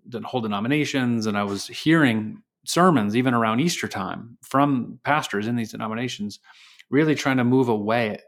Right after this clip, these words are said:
entirely from a bodily resurrection, that, that there's all these other explanations, but clearly a person can't rise from the dead, including Jesus. And I remember seeing,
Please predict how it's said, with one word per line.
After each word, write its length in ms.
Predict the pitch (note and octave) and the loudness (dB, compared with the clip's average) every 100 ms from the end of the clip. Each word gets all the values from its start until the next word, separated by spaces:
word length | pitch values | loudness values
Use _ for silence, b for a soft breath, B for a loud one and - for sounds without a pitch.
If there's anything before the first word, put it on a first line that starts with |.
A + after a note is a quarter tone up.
| - | -14
entirely 600 | G#2+ - A#2+ A#2 G#2 G2+ | -12 0 2 2 0 -8
from 300 | - A#2 G#2+ | -6 -4 -2
a 60 | G#2 | -2
bodily 360 | G#2 G#2 G2+ | 0 0 -2
resurrection, 600 | F#2+ F#2+ F#2 F2+ F2+ - - _ | -6 -6 -6 -8 -10 -16 -20 _
that, 120 | G#2+ - - | -20 -18 -16
that 260 | G2+ - - | -14 -14 -16
there's 240 | - F#2+ | -14 -6
all 160 | A2 B2+ | 2 4
these 160 | A2+ | 4
other 220 | G#2 G2+ F#2+ | 2 0 -4
explanations, 580 | - - F2 F2+ F#2 | -6 -14 -14 -14 -16
but 160 | - F#2+ | -14 -12
clearly 460 | - E3 A#2+ F#2+ - | -4 0 0 0 -6
a 60 | |
person 340 | - G2 D2+ - | -8 -10 -10 -14
can't 240 | - G#1 | -14 -14
rise 200 | - - | -14 -16
from 160 | - - | -20 -20
the 80 | |
dead, 140 | - - | -20 -20
including 400 | - - G#2+ F#2 | -18 -10 -8 -6
Jesus. 460 | G#2 G#2 F2+ F2 - _ b b b b b b _ _ _ - | -6 -6 -8 -14 -16 _ b b b b b b _ _ _ -2
And 100 | B2 | 0
I 40 | |
remember 500 | A#2+ C3+ C3 A2+ A#2 A2+ | 2 4 2 0 -6 -8
seeing, 680 | - B2+ B2+ A#2+ A2+ - | -4 2 4 4 0 -6